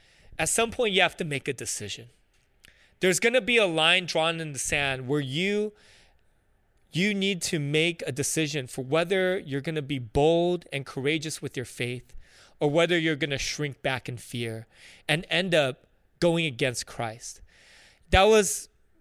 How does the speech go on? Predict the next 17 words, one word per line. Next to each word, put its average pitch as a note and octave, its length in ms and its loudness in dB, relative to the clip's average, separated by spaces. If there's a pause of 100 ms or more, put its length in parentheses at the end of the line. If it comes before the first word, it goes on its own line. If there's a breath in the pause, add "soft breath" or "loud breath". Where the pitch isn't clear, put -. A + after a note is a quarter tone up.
kind A3+ 260 4
of F3+ 100 2
teetering G#3 640 4
of D3 120 0
the D3+ 100 -2
crowd. D3 720 -2
They E3 400 2 (220)
were F3 340 4 (480)
undecided G3+ 680 2
through G3 240 -2
the F3 100 2
whole G3+ 220 2
gospel. D3+ 640 -4 (500 loud breath)
And F#3 200 2
even A3+ 260 2
days G3+ 300 4
before F#3 640 2